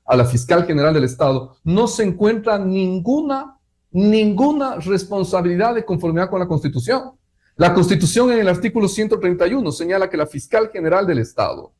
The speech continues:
será responsable de enjuiciamiento político cuando haya incumplido sus funciones legales. Y si revisamos la solicitud,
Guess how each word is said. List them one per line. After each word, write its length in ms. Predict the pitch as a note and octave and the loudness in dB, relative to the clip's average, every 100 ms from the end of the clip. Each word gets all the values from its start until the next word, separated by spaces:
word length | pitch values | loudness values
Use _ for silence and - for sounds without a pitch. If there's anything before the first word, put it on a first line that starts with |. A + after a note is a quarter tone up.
| _ _ - | _ _ -8
será 380 | - F3+ A3+ | 2 4 4
responsable 920 | A#3 A3+ F3 F#3+ E3 - A3 G#3+ D3+ | 2 0 -2 -4 -4 -2 0 2 0
de 100 | B2+ | 0
enjuiciamiento 760 | C3+ C#3 B2 C#3 E3+ G#3 G#3+ - | -2 -4 -4 -2 0 0 -2 0
político 800 | F3+ G#3 - A#2+ B2 B2+ - - | 0 0 -2 -4 -2 -4 -4 -4
cuando 260 | F3+ F3 F3 | 0 2 2
haya 80 | |
incumplido 600 | F3+ F3+ F3 D3+ A3 A#3 | 2 0 -2 -2 -2 -2
sus 200 | A3 A#3+ | -4 -10
funciones 640 | F3 D#3+ - G#3+ G#3 G3+ G3 | -8 -6 -2 -2 0 -2 -6
legales. 800 | G#3 A3+ B3 C#4 C4+ B2 - _ _ _ _ _ _ _ _ _ _ _ _ | -6 0 2 2 0 -2 -8 _ _ _ _ _ _ _ _ _ _ _ _
Y 140 | G#3 | -2
si 160 | F#3+ A3 | 0 2
revisamos 600 | G3+ G#3 - C4+ C#4 B3+ | 4 2 0 0 0 -2
la 100 | A#3 | -2
solicitud, 720 | G#3+ G3+ F3+ F3+ B3 A3+ - | -2 -2 -2 -4 -2 -2 -4